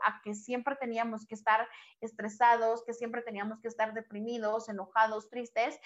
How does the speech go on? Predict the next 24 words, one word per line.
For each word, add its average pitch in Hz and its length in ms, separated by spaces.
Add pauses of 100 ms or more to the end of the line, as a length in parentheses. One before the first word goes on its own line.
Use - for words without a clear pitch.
(220)
y 240 120
que 254 420
el 254 120
dinero 285 320
tenía 262 320
que 254 80
ser 254 200
complicado, 226 540
los 220 220
negocios 247 400
tenían 233 260
que 247 140
ser 233 200
complicados, 214 680 (360)
porque 233 280
es 269 120
la 294 100
única 277 320
forma 226 340
que 233 80
te 233 100
enseñaron 214 540
a 214 80
vivir. 208 460